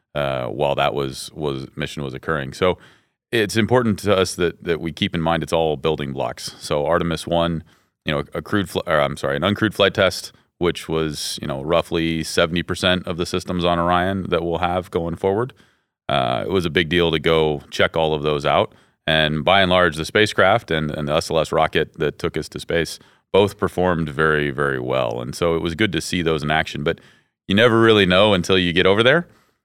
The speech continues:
um, and, you know, you know, watch it. And then while the Artemis One team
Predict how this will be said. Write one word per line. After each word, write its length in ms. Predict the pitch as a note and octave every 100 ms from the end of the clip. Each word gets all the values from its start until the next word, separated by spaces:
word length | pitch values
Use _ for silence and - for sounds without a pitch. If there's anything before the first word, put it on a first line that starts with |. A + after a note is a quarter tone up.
| _ -
um, 420 | D#2 D2 C#2 C#2 -
and, 460 | C#2+ C#2+ C#2+ - -
you 180 | C#2 C2+
know, 60 | C#2
you 80 |
know, 80 | C#2+
watch 300 | D2 D2+ D#2+
it. 200 | D2+ - - _ _ _
And 100 | E2
then 320 | F2 E2+ E2+ - _ _
while 300 | E2+ G#2 A2+
the 60 |
Artemis 420 | G2+ G2 G2 F2+ -
One 200 | G2 F#2+
team 440 | F#2 F2 E2+ D#2